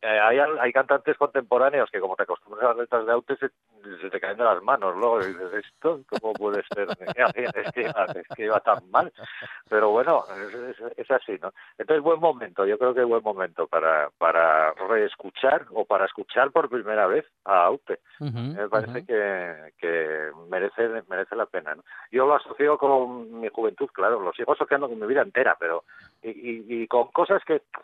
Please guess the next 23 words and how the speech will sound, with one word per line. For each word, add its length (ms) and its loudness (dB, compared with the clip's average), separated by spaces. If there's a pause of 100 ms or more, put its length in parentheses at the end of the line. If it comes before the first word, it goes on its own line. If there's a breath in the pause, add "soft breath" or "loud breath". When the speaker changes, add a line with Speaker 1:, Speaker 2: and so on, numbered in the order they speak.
(180)
Speaker 1:
eh, 300 4
a 120 4
ver 120 2
cómo 220 0
lo 60 6
explico, 420 -4
porque 380 -2 (240)
a 100 0
las 200 4 (680)
seis 280 -2 (120)
menos 500 -4
diez 120 -2
de 60 0
la 80 4
tarde 260 -2
no 240 0
es 120 -4 (180)
quizá 360 -2
el 100 0
momento. 380 -10 (420 soft breath)
Eh, 540 2
mm, 380 -8
eh, 120 -10